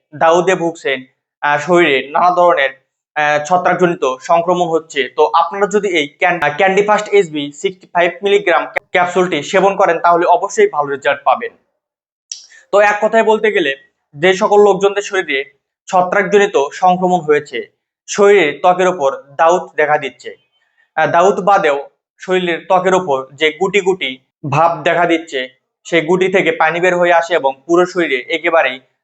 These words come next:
চুলকানিতে, আহ, সংক্রমিত হয়ে যায়। তো এই ধরনের মারাত্মক,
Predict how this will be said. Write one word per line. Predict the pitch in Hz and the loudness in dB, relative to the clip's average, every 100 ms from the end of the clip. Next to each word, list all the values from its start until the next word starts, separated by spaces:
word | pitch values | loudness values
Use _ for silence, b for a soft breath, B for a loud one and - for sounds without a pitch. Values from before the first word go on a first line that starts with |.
| _ - | _ 0
চুলকানিতে, | 185 185 180 170 143 127 - _ - | 0 2 0 0 -2 -4 -8 _ -6
আহ, | 151 | -4
সংক্রমিত | 147 160 175 175 170 | 0 0 0 0 0
হয়ে | 156 156 151 | 2 4 4
যায়। | 147 107 - _ _ _ _ _ _ _ _ _ _ b b b b - | 2 -2 -8 _ _ _ _ _ _ _ _ _ _ b b b b -2
তো | 180 | 0
এই | 180 214 | 2 2
ধরনের | 220 208 196 143 147 - | 2 2 2 0 -4 -6
মারাত্মক, | 170 175 170 156 | 0 2 2 0